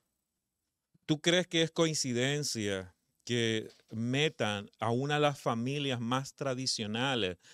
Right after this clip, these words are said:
de la República Dominicana en un expediente de corrupción, no estando imputado en dicho expediente? ¿Tú crees que es coincidencia? Son señales, y sabemos, o sea,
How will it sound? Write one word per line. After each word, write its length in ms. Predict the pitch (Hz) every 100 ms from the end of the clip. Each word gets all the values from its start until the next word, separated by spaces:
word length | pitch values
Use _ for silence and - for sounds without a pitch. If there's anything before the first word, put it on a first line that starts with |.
| - -
de 160 | 113
la 120 | 123
República 720 | 113 107 95 127 139 135 135
Dominicana 800 | 127 123 113 107 127 135 127 107 104
en 140 | 113 113
un 180 | 127 147
expediente 680 | 139 135 117 120 143 139 135
de 120 | 117
corrupción, 720 | 135 127 131 - 147 98 82 - _ _ _ _ _ _ _ _ _ _ _
no 580 | 98 110 127 135 135 - _ _ _
estando 560 | 117 98 - 127 131 131
imputado 760 | 131 120 104 135 120 92 92
en 220 | 98 98
dicho 280 | 104 117 120
expediente? 680 | 113 120 117 127 78 78 - - _ _ _ _ _ _ _ _ _ _ _ _ _ _ _ _ _ _
¿Tú 80 | 143
crees 200 | 170 170
que 80 | 165
es 60 |
coincidencia? 800 | - 160 156 147 82 - - - _ _ _ _ _ _ - _
Son 280 | - 143 139
señales, 520 | - 156 120 147 98 110
y 60 |
sabemos, 760 | 92 - 101 104 170 156 95 95
o 80 | 95
sea, 400 | 110 101 92